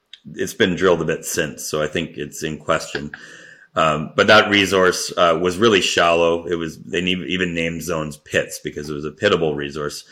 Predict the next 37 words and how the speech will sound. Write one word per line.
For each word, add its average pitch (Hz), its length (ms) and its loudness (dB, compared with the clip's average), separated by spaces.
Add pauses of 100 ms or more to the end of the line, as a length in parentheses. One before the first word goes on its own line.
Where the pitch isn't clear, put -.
(260)
A 90 60 2
lot 113 200 8
of 113 40 8
that 95 220 6
drilling, 87 540 2
uh, 78 240 0 (420)
we 101 160 -2
need 101 160 4
to 92 160 2 (260)
spend 90 320 0
a - 20 0
bit 82 220 0
more 85 180 0
time 82 380 -2
verifying 78 640 -2
because, 76 340 -6
and 80 140 -4
we 78 100 -4
haven't 82 320 -2
displayed 78 400 -6
it 76 60 -6
in 73 80 -8
our 69 100 -6
presentation 73 640 -8
'cause 73 360 -14
we, 71 140 -10
we 78 120 -10
saw 80 240 -2
a 76 60 -4
few 73 200 -6
issues 73 400 -8
as 73 160 -12
we 76 80 -8
were 71 120 -6
going 71 240 -8
through 76 240 -6
it - 120 -14